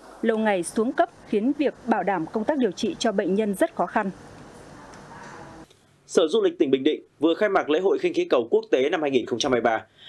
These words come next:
Speaker 2: Nhiều người dân và du khách thích thú khi nhìn thấy những khinh khí cầu cỡ lớn ngay tại quảng trường thành phố Quy Nhơn.
Speaker 1: Trong lễ khai mạc, bốn khinh khí cầu cỡ lớn được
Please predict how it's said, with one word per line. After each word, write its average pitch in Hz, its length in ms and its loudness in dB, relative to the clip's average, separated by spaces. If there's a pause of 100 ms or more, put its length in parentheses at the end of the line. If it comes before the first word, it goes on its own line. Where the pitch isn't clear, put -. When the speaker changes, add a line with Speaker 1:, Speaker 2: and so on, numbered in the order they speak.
(160)
Speaker 2:
Nhiều 131 140 2
người 135 120 4
dân 151 240 0
và 117 140 2
du 139 100 -2
khách 175 180 0 (220)
thích 220 180 0
thú 143 260 0 (200)
khi - 140 2
nhìn 190 160 2
thấy 147 140 2
những 170 160 0
khinh 180 160 -2
khí 185 100 0
cầu 143 320 2
cỡ 160 120 2
lớn 147 280 4 (140)
ngay 196 220 2
tại 151 140 2
quảng 120 140 0
trường 107 240 -2
thành 107 160 -2
phố 107 100 0
Quy 135 140 0
Nhơn. 110 220 0 (1300)
Speaker 1:
Trong 311 160 2
lễ 285 120 2
khai 302 160 0
mạc, 226 240 0 (200)
bốn 240 280 2
khinh 294 200 0
khí 247 240 -2
cầu 214 300 2 (140)
cỡ 226 200 2
lớn 262 380 2
được 254 200 0